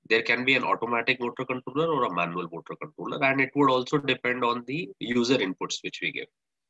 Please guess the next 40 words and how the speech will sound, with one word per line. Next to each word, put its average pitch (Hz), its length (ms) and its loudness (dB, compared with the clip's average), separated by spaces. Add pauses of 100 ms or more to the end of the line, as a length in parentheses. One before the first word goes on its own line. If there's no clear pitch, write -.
(100)
So 120 260 -2
a 117 80 -2
typical 135 420 0
motor 127 260 0
controller 120 540 0 (260)
looks 113 320 -4
like 104 320 0 (120)
what 101 200 -2
we 104 120 2
are 101 60 0
seeing 101 360 -6
in 95 220 -4
the 92 120 -2
image 92 280 -2
here, - 180 -6 (540)
and 113 320 2 (100)
it, 123 160 -2 (140)
it - 160 -8
depends 131 420 2
on 135 280 2
the 139 280 2
O 113 160 -2
E 123 260 2
M 131 180 0
which 120 260 -4
has 117 160 -4
provided 95 720 -2
the 92 80 -6
motor 85 440 -6
and, 110 320 -6
uh, 95 380 -2 (320)
the - 100 0
O 110 100 -2
E 117 120 2
M 135 100 0
of 123 80 -6
the 151 100 0 (220)
vehicle 85 340 -6
as - 200 -8
well. - 120 -20